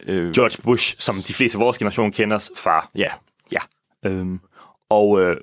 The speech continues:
Speaker 2: han gik ind i den første Golfkrig, eller den første Irakkrig, vil man måske også kalde den, øh, hvor han,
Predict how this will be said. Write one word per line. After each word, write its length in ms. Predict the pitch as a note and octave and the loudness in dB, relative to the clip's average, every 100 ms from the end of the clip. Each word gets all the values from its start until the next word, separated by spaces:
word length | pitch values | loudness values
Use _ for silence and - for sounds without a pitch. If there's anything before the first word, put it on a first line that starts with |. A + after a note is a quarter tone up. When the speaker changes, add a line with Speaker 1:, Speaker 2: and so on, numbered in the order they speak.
| - | -4
Speaker 2:
han 160 | G#2+ C#3+ | -2 0
gik 160 | D3+ | 0
ind 120 | C#3+ A#2+ | 2 2
i 80 | G2 | 0
den 100 | G#2+ | -2
første 300 | E3 G#3 C3+ | -2 -2 0
Golfkrig, 440 | C3+ - - B2+ | 0 -2 0 0
eller 140 | F#2+ F#2+ | 0 -4
den 120 | A2 | -2
første 260 | A#2 - | -2 -2
Irakkrig, 540 | - C3 G#2 - B2 G2+ | -4 -2 -2 -2 -6 -4
vil 100 | F#2+ | -6
man 120 | F#2+ | -6
måske 360 | F#2+ F#2 - G2+ | -6 -8 -2 -2
også 140 | - | 0
kalde 180 | A2+ G#2+ | -2 -2
den, 160 | G#2 - _ - _ _ G#2+ | -6 -10 _ -20 _ _ 2
øh, 600 | G2+ G2+ F#2+ F2 D#2+ C#2 | 4 4 2 2 -2 -2
hvor 180 | B2 A#2 | 0 2
han, 240 | G#2+ G2 | 0 -4